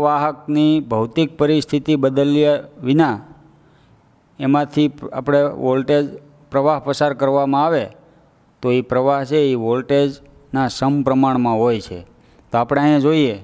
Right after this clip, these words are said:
સૌપ્રથમ અત્યારે સ્વિચ ચાલુ કરેલી છે. સૌપ્રથમ આપણે જોઈએ,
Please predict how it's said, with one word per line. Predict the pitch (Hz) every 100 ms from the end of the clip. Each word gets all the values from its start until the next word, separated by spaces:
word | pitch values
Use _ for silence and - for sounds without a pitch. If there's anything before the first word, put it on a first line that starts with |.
| -
સૌપ્રથમ | 135 147 147 139 151 151 156 - - _ _ _ _ _ _ _ _ _ -
અત્યારે | 123 147 147 147 151 - -
સ્વિચ | - 143 139 -
ચાલુ | 143 160 151
કરેલી | 131 139 135 127 110
છે. | 117 135 - - _ _ _ _ _ -
સૌપ્રથમ | 147 151 160 165 156
આપણે | 156 160 151
જોઈએ, | 165 160